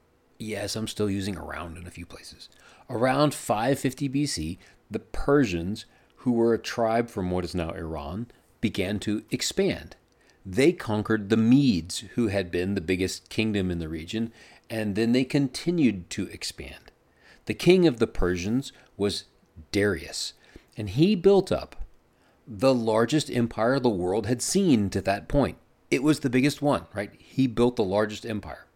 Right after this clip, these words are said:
The Persian Empire stretched from the Persian Gulf in the south to what is now Kazakhstan in the east, up to the middle of the Black Sea in the north, and in the west, they began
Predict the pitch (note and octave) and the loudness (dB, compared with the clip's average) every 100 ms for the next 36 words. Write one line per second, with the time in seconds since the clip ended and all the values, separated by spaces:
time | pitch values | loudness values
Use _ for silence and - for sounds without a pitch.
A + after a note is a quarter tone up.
0 | _ _ - - - - - - A#2 C3+ | _ _ -20 -20 -20 -20 -12 -4 2 2
1 | C3+ D3+ - _ - B2+ A#2+ C#2 D2 E2 | 4 0 -2 _ 2 2 2 -6 -10 -10
2 | - A2+ G#2+ - - _ _ _ G2+ G2+ | -4 -4 -4 -8 -14 _ _ _ -2 -2
3 | G#2+ - A2 A#2 C3 E2 F#2 G2+ A2+ A2+ | 0 4 4 6 4 4 0 -2 -4 -4
4 | - - - C3+ - _ _ _ _ _ | -4 -6 -6 -10 -12 _ _ _ _ _
5 | _ - _ _ - - B2 G2 A#2 G#2+ | _ -20 _ _ -2 4 6 6 4 4
6 | F#2+ G2 G2 - - - B2+ A2+ - - | 0 0 0 -4 -10 -6 -2 -2 -4 -8
7 | - F#2+ C#3 C3+ - _ - F#2+ D2+ D2+ | -10 -8 -6 -6 -8 _ -8 -6 -6 -8
8 | G2+ C#3+ - - _ _ _ _ _ _ | -8 -8 -10 -18 _ _ _ _ _ _
9 | _ _ - D3 - C3 A2 G#2+ B2 D3+ | _ _ 2 2 2 2 4 4 4 2
10 | A2+ F#2 G2 F#2+ - - - B2 D#3 D#3 | 0 -6 -8 -8 -8 -6 0 2 2 0
11 | B2 G#2 G2+ A2 D#3+ F3 - _ _ _ | -2 0 0 0 -2 -4 -10 _ _ _
12 | _ _ - B2 B2 A#2 G#2+ C3 F3 - | _ _ -2 2 4 4 2 2 2 -2
13 | - _ - G#2 G2+ F#2 G#2+ A2+ C#3 D3+ | -8 _ -4 -2 -2 -2 -2 0 2 2